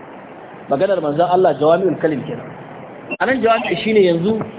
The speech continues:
sai in zo in ta bayani, sai in yi awa ɗaya, awa biyu ina magana kila ba a fahimta ba. Amma annabi in ya faɗi wata kalma ɗaya kawai sai kiga an gane me ake nufi, ta tattaro. Ko kuma yanzu ina ta faɗin wasu bayanai dan a, a ganar da wani abu. Amma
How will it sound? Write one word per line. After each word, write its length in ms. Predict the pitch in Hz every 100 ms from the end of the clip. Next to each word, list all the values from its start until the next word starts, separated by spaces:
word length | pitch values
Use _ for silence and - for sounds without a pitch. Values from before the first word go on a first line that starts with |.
| - - -
sai 80 | 220
in 100 | 233
zo 80 | 208
in 120 | 196
ta 100 | 202
bayani, 400 | 214 196 196 165 - - - - - -
sai 120 | 240
in 80 | 214
yi 40 |
awa 240 | 220 220 190
ɗaya, 220 | 208 208 196 - - - -
awa 260 | 330 220 175
biyu 180 | 185 226
ina 200 | 226 196
magana 300 | 165 202 185 165
kila 160 | 214
ba 80 | 156
a 40 | 139
fahimta 360 | 143 151 143
ba. 100 | 113 - - - - - - -
Amma 140 | 220 220
annabi 160 | 226 202
in 80 | 208
ya 60 | 214
faɗi 140 | 180
wata 180 | 185 190
kalma 340 | - 208 214 170
ɗaya 120 | 190
kawai 140 | 196 170
sai 80 |
kiga 200 | 175 147 143
an 100 | 143
gane 180 | 151 127
me 100 | 139
ake 200 | 139 123
nufi, 220 | 117 120
ta 100 | 156
tattaro. 340 | 156 156 143 131 - - - - -
Ko 140 | 262 -
kuma 160 | 294 294
yanzu 220 | 240 240
ina 200 | 262 226
ta 100 | 208
faɗin 240 | 233 233
wasu 180 | 214 214
bayanai 460 | 208 190 175 185 208
dan 140 | 226 220 -
a, 340 | 175 165 156
a 60 | 151
ganar 440 | 185 202 208 208 180
da 80 | 160
wani 200 | 156 175
abu. 240 | 196 147 - - - - - - - - - - - -
Amma 320 | - 190 220